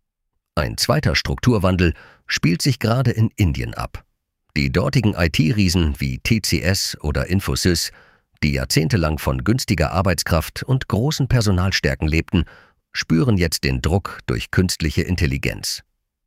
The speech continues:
Kunden wollen nicht mehr nach Arbeitsstunden bezahlen, sondern nach Ergebnis und lösen viele Aufgaben zunehmend selbst mit K-I-Tools. Während die großen Konzerne stagnieren, wachsen kleinere, flexiblere Anbieter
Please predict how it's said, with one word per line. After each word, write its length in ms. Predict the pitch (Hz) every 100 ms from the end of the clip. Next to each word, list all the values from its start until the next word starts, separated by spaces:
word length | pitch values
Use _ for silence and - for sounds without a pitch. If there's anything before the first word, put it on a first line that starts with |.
| _
Kunden 560 | - 156 - 117 104 85
wollen 320 | 87 127 98 98
nicht 260 | 151 -
mehr 160 | 120 104
nach 180 | 90 -
Arbeitsstunden 760 | - 131 65 - - 78 78 73
bezahlen, 500 | 67 95 90 87 85 _ _ _ _
sondern 300 | - 160 156
nach 160 | 143 135 -
Ergebnis 680 | 139 147 - - - - - -
und 200 | 98 78
lösen 280 | 101 127 110
viele 260 | - 165 127
Aufgaben 600 | 110 - 107 98 90 78 -
zunehmend 520 | 156 131 104 92 73
selbst 340 | 76 80 -
mit 220 | 82 71
K-I-Tools. 840 | - 117 - 147 - 65 50 - - _ _ _ _ _ _ _ _
Während 320 | 85 80 71
die 80 | 73
großen 360 | 69 95 127 117
Konzerne 460 | 73 - 104 104
stagnieren, 600 | 82 73 73 110 123 101 - - _ _
wachsen 360 | 98 123 - 143
kleinere, 520 | - 117 156 139 123
flexiblere 760 | 104 85 - - 135 120 95 -
Anbieter 480 | 92 85 85 131